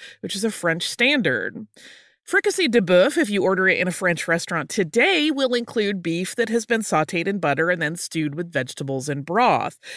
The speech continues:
And that's often served over potatoes, although rice or noodles also sometimes make up the starchy base of the dish. So some of the D N A really remains the same between fricassee de boeuf and beef stroganoff, but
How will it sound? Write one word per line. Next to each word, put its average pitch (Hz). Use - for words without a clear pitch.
And 240
that's 440
often 330
served 190
over 185
potatoes, 170
although 190
rice 175
or 165
noodles 165
also 240
sometimes 185
make 165
up -
the 185
starchy 165
base 175
of 151
the 160
dish. 160
So 254
some 494
of 370
the 294
D 240
N 208
A 208
really 185
remains 160
the 165
same 208
between 180
fricassee 208
de 165
boeuf 165
and 180
beef 170
stroganoff, 214
but 214